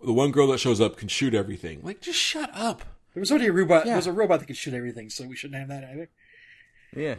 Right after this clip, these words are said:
Speaker 1: I
Speaker 3: we
Speaker 1: know.
Speaker 3: shouldn't. <laughs> That's Data's teaching all the robots to rebel.
Speaker 2: Robots.
Speaker 1: <laughs>
Speaker 2: But anyways, I, I felt that's
Speaker 1: Yes.
Speaker 2: worth mentioning again as, as we get into
Speaker 1: It
Speaker 2: the,
Speaker 1: is.
Speaker 2: the twenty twenties.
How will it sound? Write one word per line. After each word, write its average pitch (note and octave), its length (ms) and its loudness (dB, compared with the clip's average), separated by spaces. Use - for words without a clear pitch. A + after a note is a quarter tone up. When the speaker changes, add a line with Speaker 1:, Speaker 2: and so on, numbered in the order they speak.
Speaker 1:
I - 180 -12
Speaker 3:
we A#2 60 -2
Speaker 1:
know. A2+ 60 -4
Speaker 3:
shouldn't. F3 380 0
<laughs> - 540 -18
That's C#3+ 220 -2
Data's B2+ 500 -2
teaching C#3 320 -4
all C3 80 0
the B2+ 100 -6
robots B2+ 460 -2
to B2+ 100 -6
rebel. A#2 320 -4
Speaker 2:
Robots. - 640 -6
Speaker 1:
<laughs> - 40 -20
Speaker 2:
But E3+ 100 2
anyways, F3 240 4
I, E3 60 6
I F3 160 0
felt F#3 180 4
that's - 160 8
Speaker 1:
Yes. - 40 -4
Speaker 2:
worth B2+ 160 -6
mentioning A2 300 -14
again G#2+ 300 -16
as, C3 180 -10
as C3 180 -12
we A#2+ 60 -12
get A#2 200 -16
into A2+ 220 -8
Speaker 1:
It F#4 60 0
Speaker 2:
the, C3 80 4
Speaker 1:
is. G#2 260 0
Speaker 2:
the B2 80 -18
twenty A#2+ 400 -20
twenties. A#2 460 -20